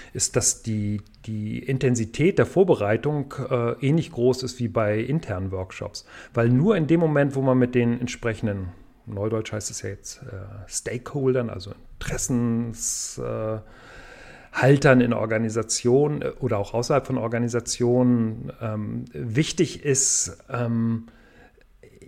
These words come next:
ja, ja, zu begreifen, wie die funktionieren. Und gleichzeitig muss man sehr genau austarieren, welchen Spielraum hat man überhaupt.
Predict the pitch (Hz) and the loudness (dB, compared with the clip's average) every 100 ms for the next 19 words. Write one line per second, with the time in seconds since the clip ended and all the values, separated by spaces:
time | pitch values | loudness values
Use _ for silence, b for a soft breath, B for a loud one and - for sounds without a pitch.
0 | - - 101 156 - 160 151 - 151 135 | -20 -20 -8 -6 -2 -2 -2 -2 -2 -2
1 | 135 185 180 147 135 - 151 - 196 254 | 0 2 2 -2 -2 -6 -6 -2 0 0
2 | - 87 - _ - 147 123 127 160 - | -2 -6 -18 _ -10 -4 2 4 4 4
3 | 180 - 165 165 143 156 151 135 143 - | 2 2 2 2 4 2 2 2 0 0
4 | 151 147 143 135 135 - 226 220 92 92 | -2 0 2 0 0 -4 -2 0 0 -2
5 | - 92 95 95 101 - | -6 -8 -8 -6 -8 -10